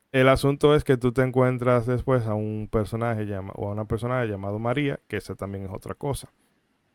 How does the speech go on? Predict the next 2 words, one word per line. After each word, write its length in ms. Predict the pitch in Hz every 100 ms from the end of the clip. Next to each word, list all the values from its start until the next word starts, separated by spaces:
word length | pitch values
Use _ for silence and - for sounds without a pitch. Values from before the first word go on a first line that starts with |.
| _ _
Tipo, 480 | 151 143 - 98 - _ _ _ _ _ _ _ -
la 1080 | 123 135 135 135 131 127 127 123 117 -